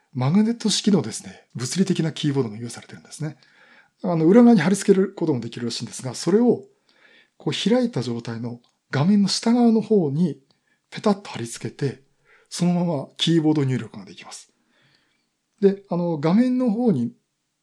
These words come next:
貼り付けるこのマグネット式のキーボードって言いますけど、あの、全画面を覆うわけじゃないんで、上と下にす-、隙間が空くことがあるんですね。で、キーボードの方を下の方に取り付けると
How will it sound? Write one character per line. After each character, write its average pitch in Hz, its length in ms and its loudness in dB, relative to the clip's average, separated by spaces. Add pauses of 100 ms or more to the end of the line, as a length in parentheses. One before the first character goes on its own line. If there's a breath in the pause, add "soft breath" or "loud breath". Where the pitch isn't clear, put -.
(220)
貼 - 140 -10
り 156 60 0
付 - 120 -12
け 156 60 0
る 117 80 -2
こ 120 100 -12
の 113 80 -8
マ 127 120 -6
グ 151 80 -2
ネ 165 80 -6
ッ - 20 -8
ト - 100 -16
式 - 200 -4
の 147 60 -6
キ 156 180 -4
ー - 20 -2
ボ 139 60 -4
ー 131 40 -2
ド 120 60 -10
っ - 40 -10
て - 60 -20
言 117 80 -12
い - 20 -14
ま 101 60 -16
す - 80 -18
け - 80 -14
ど、 120 200 -10 (520 soft breath)
あ 156 60 -10
の、 139 220 -8 (220)
全 220 160 6
画 285 100 6
面 156 100 4
を 127 100 4
覆 127 40 4
う 127 40 0
わ 123 80 -4
け - 80 -12
じ 110 60 -12
ゃ 107 40 -12
な 110 100 -14
い 101 60 -14
ん 98 40 -18
で、 - 300 -20
上 226 160 4
と 247 100 0
下 - 160 2
に 190 200 4
す-、 - 200 -10 (460)
隙 202 220 0
間 208 100 6
が 175 60 2
空 - 40 -6
く - 40 -20
こ 170 60 -4
と - 80 -14
が 107 60 -14
あ - 20 -18
る 95 40 -20
ん - 40 -20
で - 60 -20
す - 80 -12
ね。 190 160 -10 (300 soft breath)
で、 185 100 0
キ 254 240 -2
ー 269 40 -2
ボ 294 120 0
ー - 20 -2
ド 190 80 0
の 135 80 -4
方 127 120 -4
を 120 60 -6
下 - 220 -4
の 214 100 0
方 220 180 2
に 139 160 -2
取 135 160 -6
り 131 40 -8
付 - 100 -12
け 120 60 -4
る 107 80 -8
と 117 240 -8